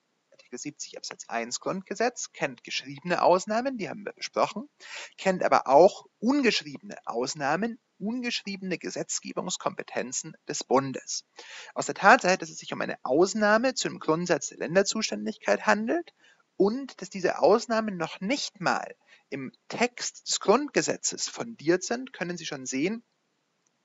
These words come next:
dass Sie bei der Annahme, äh, einer solchen Ausnahme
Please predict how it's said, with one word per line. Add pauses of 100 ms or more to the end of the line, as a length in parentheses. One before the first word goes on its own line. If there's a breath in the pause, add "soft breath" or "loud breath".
(160)
dass
Sie
bei
der
Annahme, (320 loud breath)
äh,
einer
solchen
Ausnahme